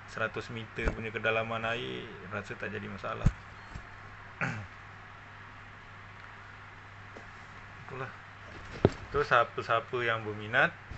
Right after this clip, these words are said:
nak beli reel ni, boleh pergi kat aku punya Shopee.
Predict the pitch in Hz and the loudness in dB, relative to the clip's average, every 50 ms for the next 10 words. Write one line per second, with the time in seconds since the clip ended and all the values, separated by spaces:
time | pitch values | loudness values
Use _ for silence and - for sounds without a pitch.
0 | - - - - - - - - - - - 127 120 - - 113 110 107 107 110 | -10 -10 -12 -12 -12 -14 -14 -14 -14 -12 -10 -8 -8 -8 -8 -6 -6 -6 -6 -4
1 | 110 107 107 101 104 107 107 113 127 143 147 135 113 110 110 101 - 107 101 104 | -4 -4 -4 -2 -4 -4 -4 -4 -6 -4 -4 -2 -2 -2 -2 -2 -4 -6 -6 -4
2 | 110 107 98 110 95 104 101 - - - - 107 104 107 104 95 - 104 98 - | -4 0 4 6 6 6 6 2 -4 -8 -6 -4 -4 -4 -4 -2 -2 -4 -2 -2
3 | - - 123 135 | -2 -2 -2 -4